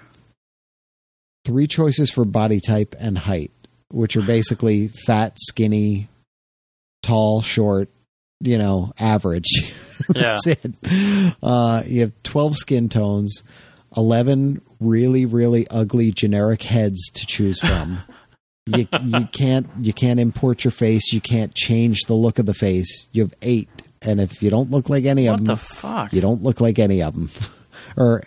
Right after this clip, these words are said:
Speaker 1: did I say eight? It's eleven.
Speaker 2: And
Speaker 1: Um,
Speaker 2: yet in the new N B A, they've got the whole thing where you can use your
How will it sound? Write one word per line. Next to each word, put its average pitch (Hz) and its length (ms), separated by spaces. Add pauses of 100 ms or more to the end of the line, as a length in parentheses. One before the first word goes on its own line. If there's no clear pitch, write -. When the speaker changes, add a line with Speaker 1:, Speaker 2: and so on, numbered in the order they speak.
Speaker 1:
did 120 160
I 127 80
say 151 240
eight? 117 240
It's 101 160
eleven. 92 340 (600)
Speaker 2:
And 170 180
Speaker 1:
Um, 107 160
Speaker 2:
yet 165 320
in 156 180
the 151 60
new 165 160
N 165 120
B 156 140
A, 165 200
they've 131 140
got 139 140
the 135 100
whole 139 140
thing 143 140
where 139 80
you 127 60
can 131 120
use 127 160
your 120 120